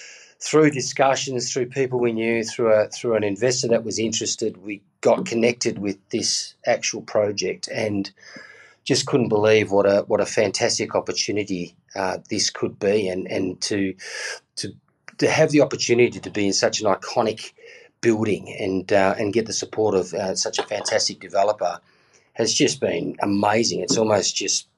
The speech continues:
fast-tracked us, you know, years ahead of where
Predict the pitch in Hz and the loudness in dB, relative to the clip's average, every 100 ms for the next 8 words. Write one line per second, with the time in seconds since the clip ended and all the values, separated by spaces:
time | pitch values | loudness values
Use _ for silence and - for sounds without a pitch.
0 | - - 131 120 123 131 120 - 113 - | -6 2 4 2 2 2 2 -2 -6 -2
1 | 123 113 113 120 143 143 139 117 107 110 | -2 0 0 4 6 8 6 4 2 2
2 | 110 101 107 104 101 | 0 0 2 2 0